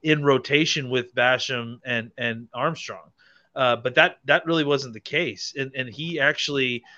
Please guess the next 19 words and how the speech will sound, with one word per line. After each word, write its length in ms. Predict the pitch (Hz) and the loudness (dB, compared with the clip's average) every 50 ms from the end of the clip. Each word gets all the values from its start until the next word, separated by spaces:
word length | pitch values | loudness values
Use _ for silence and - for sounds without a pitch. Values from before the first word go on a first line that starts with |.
| - - 123 | -14 -8 -6
uh, 80 | 131 - 143 135 | -4 0 0 0
Anae 480 | 127 127 131 143 151 156 156 160 165 156 | 2 4 4 6 8 8 8 8 6 4
was, 220 | 147 143 135 147 - | 2 -2 -4 -6 -10
I 40 | 147 | -10
mean, 120 | 143 139 | -8 -2
there 140 | 131 156 180 | 0 2 4
was 120 | 185 170 151 | 4 4 4
a 120 | 135 127 123 | 2 -2 -2
heavy 360 | - - 160 170 180 180 160 | -2 0 4 4 4 4 4
rotation. 480 | 143 139 127 - 143 139 139 127 120 120 | 0 0 -2 0 -2 -2 -2 -2 -2 0
I 180 | 123 131 147 | 2 2 2
got 220 | 147 147 147 143 - | 2 0 0 -2 -2
some 140 | 156 143 | -8 -10
snaps 340 | - - 143 143 143 139 - | -8 -4 0 0 0 0 0
there 160 | - 147 143 | -2 -4 -4
too. 380 | 139 - - 147 147 151 151 143 _ - - - _ - | -4 -4 -6 -6 -4 -4 -4 -6 _ -14 -20 -20 _ -2
Uh, 160 | 135 135 131 | 2 2 2
but, 240 | 120 135 139 135 _ _ 127 | 4 2 -2 -2 _ _ 2
but, 260 | 135 127 123 120 | 2 4 4 2